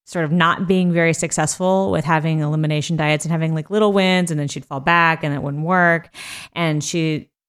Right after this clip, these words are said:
hasn't, she doesn't have an answer yet. But at this point, she is so frustrated and has been restricted for so long, she's now finding herself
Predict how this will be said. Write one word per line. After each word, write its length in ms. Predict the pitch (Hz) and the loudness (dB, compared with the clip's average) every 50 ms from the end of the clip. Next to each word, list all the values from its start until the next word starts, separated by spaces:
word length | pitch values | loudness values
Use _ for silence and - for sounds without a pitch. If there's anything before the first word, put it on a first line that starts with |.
| _ _ | _ _
hasn't, 400 | - 226 269 262 269 269 - 202 | -2 0 2 2 2 0 0 0
she 80 | - 233 | 2 2
doesn't 180 | 233 240 233 | 2 4 2
have 100 | 233 214 | 2 2
an 80 | 190 175 | 4 4
answer 280 | 180 190 185 - - 160 | 2 2 2 2 2 2
yet. 360 | 151 139 135 127 107 - - _ _ _ _ _ _ _ _ _ _ _ | 2 2 2 2 0 -2 -6 _ _ _ _ _ _ _ _ _ _ _
But 300 | 190 180 175 170 - - | 0 2 2 2 2 0
at 160 | - 185 - | -4 -2 0
this 160 | 294 392 392 | -2 -2 -2
point, 540 | - - - 202 180 165 160 156 156 - - _ | -4 -2 0 2 2 2 2 0 0 -4 -6 _
she 340 | - - - 208 202 190 185 | -8 -4 -2 0 2 2 0
is 260 | - - - 175 160 | 0 0 0 0 0
so 180 | - 185 170 160 | 2 0 0 0
frustrated 840 | - - - 196 185 - - 208 180 165 156 160 151 151 151 147 | 0 0 0 0 0 2 2 2 2 4 4 4 2 2 2 0
and 220 | - - 156 151 | -2 0 0 0
has 280 | 131 135 160 151 143 135 | 0 0 -2 -2 -2 -2
been 180 | - 170 160 156 | -2 -2 0 0
restricted 800 | 156 156 143 - - - - 220 - - 180 156 147 139 139 | 0 0 0 0 -2 -2 -2 -4 -2 0 2 2 2 0 -2
for 120 | - 175 156 | -2 -4 -4
so 200 | - - 156 147 | -2 -2 -2 -2
long, 520 | 139 139 190 214 196 170 156 147 151 151 - - - _ _ - | 0 2 4 4 4 4 2 2 0 -2 -4 -8 -18 _ _ -4
she's 180 | - 202 175 | -4 -2 2
now 140 | 185 185 180 | 2 2 2
finding 280 | - - 175 170 160 156 | 2 2 2 2 2 0
herself 380 | 156 156 - 156 147 143 139 | -2 -2 0 0 -2 -2 -4